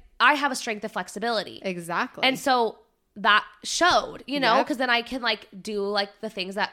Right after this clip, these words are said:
Speaker 1: cause me to be flexible.
Speaker 2: Yep.
Speaker 1: And, like, although you're easier to lift and lighter to throw, like, and you have, you go higher and you are higher, like,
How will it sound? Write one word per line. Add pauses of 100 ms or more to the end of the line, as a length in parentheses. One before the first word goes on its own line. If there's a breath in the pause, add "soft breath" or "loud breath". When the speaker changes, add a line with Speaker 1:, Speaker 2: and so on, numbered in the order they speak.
(140)
Speaker 1:
cause
me
to
be
flexible.
Speaker 2:
Yep.
Speaker 1:
And,
like, (400 soft breath)
although
you're
easier
to
lift
and (200)
lighter
to
throw,
like, (100)
and
you
have, (300)
you
go
higher
and
you
are
higher,
like,